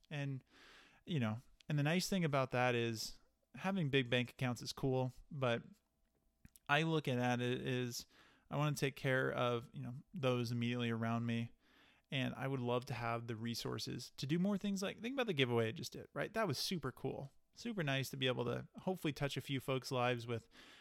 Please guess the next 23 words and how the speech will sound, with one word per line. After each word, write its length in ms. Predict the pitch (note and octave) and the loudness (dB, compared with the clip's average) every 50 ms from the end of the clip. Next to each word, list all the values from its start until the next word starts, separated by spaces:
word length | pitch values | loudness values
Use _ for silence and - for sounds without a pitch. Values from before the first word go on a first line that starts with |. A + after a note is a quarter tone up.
| - _ - | -16 _ -4
a 60 | F#3 | 0
little 220 | F#3 G#3+ G#3+ G3 E3+ | 2 4 4 4 6
bit 140 | D#3+ C#3+ | 4 4
of 60 | C3+ A#2+ | 4 4
money. 280 | A#2+ A#2 A#2 A#2+ A#2 | 2 2 2 2 2
I 40 | A#2 | 2
know, 360 | A#2+ B2 B2+ B2 A#2+ A#2 C3+ C3 | 2 2 2 2 0 0 -2 -4
you 80 | A#2 | -4
know, 80 | G#2+ A#2+ - | -4 -4 -4
fifty, 480 | - C#3 B2+ - - C3+ B2 B2 B2+ - | -2 -2 -2 -2 -2 -4 -2 -2 -4 -6
fifty 280 | - - D#3+ D3 D3+ C#3+ | -6 -6 -6 -4 -4 -2
bucks, 360 | B2+ C3+ C3 B2+ C3 C3 - | 0 0 2 2 0 -2 -4
two 140 | - - C#3+ | -8 -6 -4
hundred 160 | C#3+ C3 A#2 | -2 -2 -4
fifty 160 | - B2+ B2+ | -4 -6 -6
bucks, 400 | A#2+ A2+ A#2+ A#2 A#2 A#2+ - - | -4 -2 0 0 0 0 -2 -6
like, 140 | C#3 B2+ - | -10 -8 -4
stuff 220 | - G3 F#3+ - F3+ | -2 -2 0 0 0
like 160 | D#3+ C#3 - | -2 0 2
that 140 | C3 B2+ B2 | 2 0 0
is 120 | G#2+ C3 | 0 0
not 220 | C3 A#2+ B2 B2 | -2 -2 -2 -2
life-changing, 680 | C3 A#2 A#2 A2+ - - B2 A#2+ A2+ A2+ A#2 A#2 A#2+ | -4 -4 -4 -4 -4 -4 -2 -2 -2 0 0 -2 -2